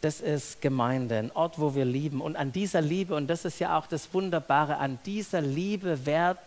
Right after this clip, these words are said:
wird die Welt, werden die Menschen erkennen, dass wir seine Jünger sind, genau an diesem einander lieben. Und ich hab das schon mal gesagt, aber stell dir das doch mal vor und lass es, stell's dir immer mal wieder vor,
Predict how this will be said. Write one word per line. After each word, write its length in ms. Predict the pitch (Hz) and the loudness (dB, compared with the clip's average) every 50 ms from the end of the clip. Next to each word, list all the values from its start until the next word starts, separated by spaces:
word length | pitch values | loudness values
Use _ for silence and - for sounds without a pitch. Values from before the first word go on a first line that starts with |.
| - - - | -18 -8 -2
wird 240 | 147 196 190 - 180 | -2 -2 0 0 -2
die 160 | 156 127 123 | -4 0 2
Welt, 300 | 156 165 175 170 139 139 | 4 4 4 4 2 4
werden 240 | 156 151 139 139 131 | 4 4 4 2 -2
die 80 | 170 | -4
Menschen 540 | 147 135 139 151 185 220 - - - 196 180 | -2 0 0 0 0 0 -4 -6 -6 -4 -2
erkennen, 680 | - 143 - - - - 156 147 127 123 135 151 185 - - - - - - - - - - - - - - | -2 -2 -4 -2 0 2 2 2 2 0 0 -2 -4 -8 -12 -20 -20 -20 -20 -20 -20 -20 -20 -20 -10 -4 -2
dass 180 | 151 147 - | -2 -2 0
wir 120 | 160 175 156 | 0 0 0
seine 320 | - 175 160 170 170 165 | 0 0 0 0 0 0
Jünger 320 | 156 165 208 208 202 190 | 0 0 0 -2 -2 -4
sind, 360 | 170 - - 107 101 104 - - | -4 -6 -8 -8 -8 -8 -4 -2
genau 400 | 147 139 135 139 147 160 185 196 | -2 0 2 2 2 2 0 0
an 200 | 185 151 139 127 | -2 -2 -2 -2
diesem 420 | 147 156 160 - 156 151 147 143 - - - - - - - - - - | -4 -4 -4 -4 -4 -4 -4 -6 -8 -12 -20 -20 -20 -20 -20 -20 -12 -6
einander 600 | - 139 131 131 135 143 147 139 143 135 135 135 135 131 123 - - - - - - - - | -4 0 2 2 2 2 2 2 2 4 2 2 0 -4 -10 -14 -18 -20 -20 -20 -16 -8 -4
lieben. 500 | 131 123 123 127 131 120 113 104 104 - - - - - - - - - - - - - - - - | -2 0 0 0 -2 -4 -6 -8 -8 -10 -14 -18 -20 -20 -20 -20 -20 -20 -20 -20 -20 -20 -20 -18 -10
Und 140 | - 143 135 | -6 -4 -2
ich 80 | 127 - | 2 2
hab 120 | 156 156 | 2 2
das 120 | - 156 - | 0 0 0
schon 160 | - 156 165 | 2 2 4
mal 160 | 175 170 160 | 4 4 4
gesagt, 400 | 151 160 139 - 156 151 - - | 4 2 2 2 2 2 2 2
aber 140 | 156 156 147 | 0 0 0
stell 260 | - - 165 180 196 | 0 2 4 4 6
dir 120 | 202 190 | 4 4
das 160 | 170 175 - - | 4 2 0 0
doch 120 | 165 139 | -2 0
mal 220 | 165 156 147 147 | 2 2 2 2
vor 320 | 139 - - 156 147 143 143 | 2 0 0 2 2 4 2
und 180 | 143 143 135 | 2 -2 0
lass 200 | 165 160 165 165 | 2 2 2 2
es, 160 | 190 160 - - - - - - - - - - | 0 -6 -6 -8 -14 -18 -20 -20 -20 -20 -16 -12
stell's 400 | - - - 175 175 196 - - | -10 -2 2 2 2 2 2 2
dir 160 | - 196 190 - | 2 2 2 2
immer 220 | 202 202 208 202 | 2 2 2 2
mal 320 | 190 185 175 165 156 135 | 4 4 4 4 4 4
wieder 300 | 147 185 208 185 202 165 | 2 2 4 6 6 4
vor, 580 | 143 - - - - 143 135 123 113 107 107 | 4 2 -2 -2 2 4 4 4 4 2 0